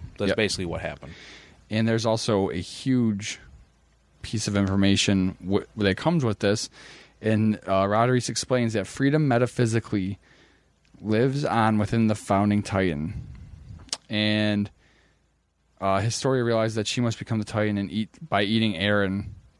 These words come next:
Speaker 2: to gain the Founding Titan to see her sister again. So he kind of ma-, to manipulates her in a sense, saying, "You'll meet your sister again, but you have to eat this kid."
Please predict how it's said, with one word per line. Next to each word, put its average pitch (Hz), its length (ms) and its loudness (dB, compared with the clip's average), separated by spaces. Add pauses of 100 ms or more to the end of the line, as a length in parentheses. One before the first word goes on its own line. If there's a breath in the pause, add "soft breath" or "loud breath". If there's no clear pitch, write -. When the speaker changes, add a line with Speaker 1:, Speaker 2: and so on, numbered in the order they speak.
Speaker 2:
to 120 120 -2
gain 104 500 2
the 95 100 -6
Founding 98 360 0
Titan 92 380 -2
to 90 80 -4
see 98 200 -2
her 95 120 -4
sister 92 320 -6
again. 85 240 -6
So 98 140 -6
he 107 120 -2
kind 151 200 0
of 139 60 2
ma-, 110 240 0 (440 loud breath)
to 117 100 -2
manipulates 110 760 2
her 98 280 -2 (380 loud breath)
in 107 80 -6
a 107 80 -4
sense, 110 340 -2
saying, 104 460 0 (420 loud breath)
"You'll 135 200 2
meet 190 160 2
your 165 120 2
sister - 320 2
again, 113 220 4
but 101 80 2
you 80 140 -4
have 110 260 2
to 82 100 -12
eat 107 160 0
this 98 180 -2
kid." 64 300 -4